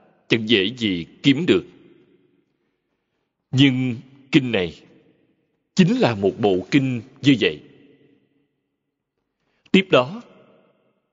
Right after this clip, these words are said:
cụ viết Như Lai Thùy Từ, nghĩa là Đức Như Lai rủ lòng từ. Ở đây là nói Thích Ca Mâu Ni Phật, mà cũng là nói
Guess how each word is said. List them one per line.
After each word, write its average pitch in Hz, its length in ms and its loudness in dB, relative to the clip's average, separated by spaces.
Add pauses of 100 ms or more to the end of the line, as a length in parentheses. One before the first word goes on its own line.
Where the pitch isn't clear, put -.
(260)
cụ 110 340 2
viết 170 180 0 (1120)
Như 151 360 4
Lai 139 420 -2 (300)
Thùy 107 400 2
Từ, 95 300 0 (840)
nghĩa 123 160 2
là 110 380 -4 (760)
Đức 226 120 4 (100)
Như 156 180 2
Lai 139 360 -2 (300)
rủ 104 320 0
lòng 104 400 -2
từ. 92 300 0 (1040)
Ở 104 160 2
đây 131 180 2
là 104 120 2
nói 104 440 -6 (260)
Thích - 140 2 (120)
Ca 135 180 0
Mâu 131 180 -2
Ni 127 160 2
Phật, 87 260 -2 (640)
mà 123 140 0
cũng 107 300 -10
là 123 160 0
nói 110 420 -6